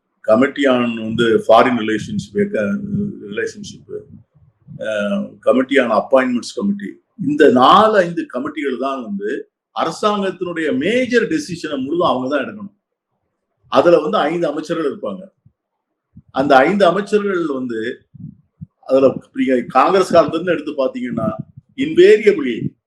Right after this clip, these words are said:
அதுல ஒரு வந்து ஒரு சிறுபான்மையினர் ஒரு அமைச்சர் இருப்பாரு, ஒரு தலித் ஒருத்தர் இருப்பாரு, ஒரு பெண் ஒருத்தர் இருப்பாங்க. இப்ப நீங்க பாத்தீங்கன்னா, அதுல வந்து நிர்மலா சீதாராமன் will be there because of her ex officio as finance minister, எல்லாத்துலயும் இருப்பாங்க.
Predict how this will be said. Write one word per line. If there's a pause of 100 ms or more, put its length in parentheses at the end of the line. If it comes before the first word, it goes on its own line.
(160)
அதுல
ஒரு
வந்து
ஒரு
சிறுபான்மையினர்
ஒரு
அமைச்சர்
இருப்பாரு, (500)
ஒரு
தலித்
ஒருத்தர்
இருப்பாரு, (580)
ஒரு
பெண்
ஒருத்தர்
இருப்பாங்க. (520)
இப்ப
நீங்க
பாத்தீங்கன்னா, (540)
அதுல
வந்து (200)
நிர்மலா
சீதாராமன்
will
be
there (220)
because
of
her
ex
officio
as
finance
minister,
எல்லாத்துலயும்
இருப்பாங்க.